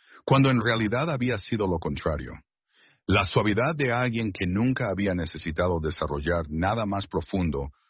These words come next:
porque el encanto siempre había sido suficiente. Pensó en los tres años que había pasado en Velaris, rehaciéndose a sí misma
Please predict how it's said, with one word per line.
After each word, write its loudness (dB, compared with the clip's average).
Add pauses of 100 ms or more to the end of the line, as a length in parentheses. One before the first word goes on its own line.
porque 2
el 4
encanto 0 (140)
siempre 0
había 0
sido -2
suficiente. -6 (580)
Pensó 2
en 2
los -2
tres -2
años -2
que -2
había 0
pasado -4
en -2
Velaris, -2 (120)
rehaciéndose -2
a -4
sí -4
misma -2